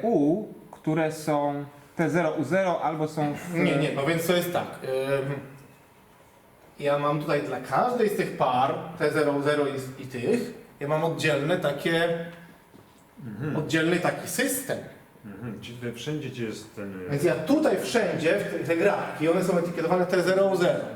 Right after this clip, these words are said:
Speaker 3: Czymś.
Speaker 2: Mi się już po prostu nie chciało tego etyki-, tego pisać, ale ten system to są grafiki T zero U zero.
Speaker 3: Aha.
Speaker 2: I dla każdej takiej pary,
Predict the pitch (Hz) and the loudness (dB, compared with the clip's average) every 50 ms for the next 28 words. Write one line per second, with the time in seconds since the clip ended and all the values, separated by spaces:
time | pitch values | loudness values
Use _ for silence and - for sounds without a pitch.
0 | - - - - 127 104 92 - - 90 - - - - - - - - - - | -12 -12 -10 -8 -8 -8 -6 -6 -6 -8 -8 -10 -14 -18 -20 -20 -20 -16 -12 -6
1 | - - 180 175 170 180 170 170 175 185 180 175 - - 165 156 151 156 156 165 | -2 0 0 2 2 0 0 0 0 2 0 0 2 2 2 2 4 2 2 0
2 | 156 147 165 156 160 165 165 - - - - - 160 156 156 190 175 233 190 156 | 2 2 2 2 2 2 -2 -4 -6 -4 -2 -2 -2 0 0 0 0 0 -2 -2
3 | - - - - 123 120 - - - - 247 285 - 285 254 - - - - - | -4 -6 -6 -6 -6 -6 -6 -6 -2 0 2 2 2 0 -2 -2 -2 -4 -4 -2
4 | - 175 202 - 208 180 160 175 160 135 - 233 254 254 - - 254 262 269 262 | -2 0 0 2 2 0 2 0 0 2 2 2 2 0 0 0 0 0 0 0
5 | - - - - 165 170 180 180 185 175 - - 104 - - - - - - - | -4 -6 -2 0 2 4 4 6 4 4 4 2 -2 -4 -6 -8 -10 -14 -16 -16
6 | - - 117 - - - - - - - - - - - - - - - - - | -14 -14 -14 -12 -14 -16 -18 -20 -20 -20 -20 -20 -20 -20 -20 -20 -20 -16 -10 -8
7 | 147 135 135 143 135 - - - - 185 - - 302 247 214 190 165 - 185 165 | -8 -4 -2 -2 -2 -2 -4 -4 -2 0 0 2 2 2 2 2 2 2 0 -2
8 | 156 147 139 - - 131 123 123 123 127 131 185 214 269 - - - | -2 -4 -4 0 0 2 2 2 2 2 2 4 4 2 2 0 -4